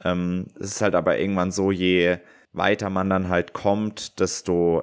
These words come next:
ernster, sag ich mal, wird's halt. Ähm, also es, natürlich ist immer noch, noch Triathlon, aber es, ähm, spitzt sich dann halt irgendwie so irgendwann dann halt so ein bisschen mehr zu und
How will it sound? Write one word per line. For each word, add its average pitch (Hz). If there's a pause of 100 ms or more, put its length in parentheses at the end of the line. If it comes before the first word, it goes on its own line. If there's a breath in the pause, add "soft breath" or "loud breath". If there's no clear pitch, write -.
ernster, 98
sag 92
ich 95
mal, 87
wird's 110
halt. 123 (640 soft breath)
Ähm, 90
also 85
es, -
natürlich 107
ist -
immer 98
noch, 92 (100)
noch 92
Triathlon, 104
aber 78
es, -
ähm, 85 (640 soft breath)
spitzt -
sich 104
dann 95
halt 92
irgendwie 98
so 90 (160)
irgendwann 98
dann 92
halt 95
so 101
ein 95
bisschen 110
mehr 90
zu 127 (1040 loud breath)
und 95